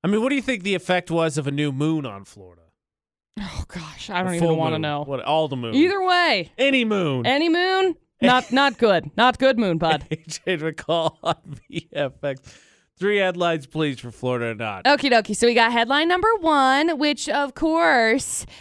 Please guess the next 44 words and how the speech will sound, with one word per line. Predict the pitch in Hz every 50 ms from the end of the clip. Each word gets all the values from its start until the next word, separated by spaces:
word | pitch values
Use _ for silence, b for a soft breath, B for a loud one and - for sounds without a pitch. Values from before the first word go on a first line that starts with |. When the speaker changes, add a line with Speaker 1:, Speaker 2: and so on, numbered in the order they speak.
| B B B B
Speaker 2:
has | B - 208 254 269 285 294 294 294 285 - - -
to | - 277 262 233 214
involve | 196 214 202 185 202 196 190 185 185 180 180 185 180 175 - b b b b
some | b - 254 247 240 240
guy | 220 226 233 220 220 220 208 214
who | 202 185 226
got | 196 220 214 190 151
handcuffed | 208 220 214 220 214 214 208 - 233 196 180 170 170 180 - - - - - - _ _ _ _ _ _ -
and | - 220 220
then | 214 214 214 202 196 196 190 170 - 82 - _ _ - - - _ _ _ _ _ -
broke | 196 190 175 - 233 247 226 220 214 -
out | 226 214 214
of | 208
a | 202 196
police | 196 220 196 202 208 214 -
car | - - 214 190 190 190
after | 185 180 180 175 - 208 190
being | 180 202 202 185 180 180 175
arrested | 170 175 175 170 170 - - 175 165
and | 160 180
put | - 233 254 240
in | 269 277
the | 285
back | 311 349 349 302 -
of | 247
a | 214 202
police | 190 214 202 185 185 -
car. | - 214 202 202 220 247 262 - _ _ -
Speaker 1:
That's | - 156 185 - -
a | 107
magic | 101 98 113 147 170 117 107 107 _
trick | - - 107 95 -
right | - 104 101 -
there. | - 240 269 311 349 359 370 370 370 339
Speaker 2:
Mm, | - 311
no, | 339 330 320 320 320 311
it's | 311 294 - -
just | - 262 - 302
a | 302
dumb | 277 269 269 294
friend. | 285 - 269 247 240 240 240 247 247 - b b b b b b b
Then | b 233 311 370 392
we | 427 392
got, | 330 370 359 359 349 320